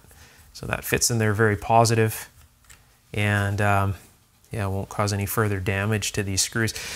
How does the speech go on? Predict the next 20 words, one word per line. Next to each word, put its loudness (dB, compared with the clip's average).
I've 2
been 8
humming 8
and 6
hawing 8
about 6
actually 6
restoring 6
this, 4
you -6
know, -4
stripping 0
the 0
case 2
and 0
repainting 2
it 0
the 0
kind 0
of -4